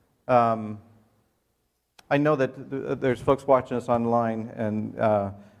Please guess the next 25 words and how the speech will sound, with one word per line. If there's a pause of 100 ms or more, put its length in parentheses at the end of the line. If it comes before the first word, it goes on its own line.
(160)
but,
uh,
and,
and
maybe
if
you
want
to
even
share
that
in
the
chat,
but
how
do
you, (840)
how
do
you
begin (760)
your
day?